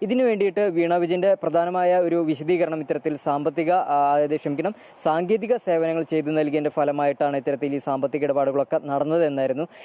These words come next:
എന്നാൽ അത്തരത്തിലുള്ള സാങ്കേതിക സേവനങ്ങളൊന്നും നടന്നിട്ടില്ല. ഈ വീഴ്ചയിലായിരുന്ന അല്ലെങ്കിൽ തകർച്ചയിലായിരുന്ന സാമ്പത്തിക പ്രതിസന്ധിയിലായിരുന്ന ഈ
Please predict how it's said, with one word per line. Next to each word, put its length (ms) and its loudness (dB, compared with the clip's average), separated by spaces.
എന്നാൽ 260 2
അത്തരത്തിലുള്ള 520 0
സാങ്കേതിക 680 0
സേവനങ്ങളൊന്നും 840 0
നടന്നിട്ടില്ല. 600 0
ഈ 280 -4
വീഴ്ചയിലായിരുന്ന 880 0
അല്ലെങ്കിൽ 340 -2
തകർച്ചയിലായിരുന്ന 800 0
സാമ്പത്തിക 460 -2
പ്രതിസന്ധിയിലായിരുന്ന 1040 -2
ഈ 120 0